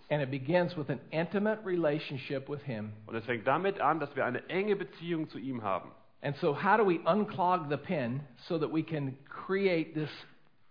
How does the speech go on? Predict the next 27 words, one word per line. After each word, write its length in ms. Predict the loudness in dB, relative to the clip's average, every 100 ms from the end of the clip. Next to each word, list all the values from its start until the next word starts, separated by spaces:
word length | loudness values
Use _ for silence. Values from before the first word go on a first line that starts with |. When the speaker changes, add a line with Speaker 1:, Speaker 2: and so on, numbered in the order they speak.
| -18
Speaker 1:
close 380 | 4 6 6 2 -2
relationship 720 | 0 2 2 0 -4 -6 -4
with 160 | -4
God 300 | 2 2 2 -2 -12 -18 -4
that 140 | -4 2
everyone 520 | 2 4 4 4 2
in 120 | 0
here 180 | -2 -2
really 320 | -2 -2 -2
desires? 560 | -2 -4 0 0 -2 -8 -16 -14
Speaker 2:
Und 120 | -4
jetzt 160 | -4 -4
ist 160 | -10
die, 80 | -12 -12 -16 -6
die 140 | -6
Preisfrage 760 | -4 4 4 4 2 4 4 2
die, 280 | -6 -8 -10 -16 -10
wie 180 | -6 -2
kann 180 | 2 2
man 80 |
die 80 | 0
Verstopfung 640 | -4 -6 4 4 6 0 0
an 80 |
dem 100 | -2
Stift 320 | -4 -4 -4 -4
entfernen, 580 | -6 -2 2 2 0
sodass 340 | -4 0 2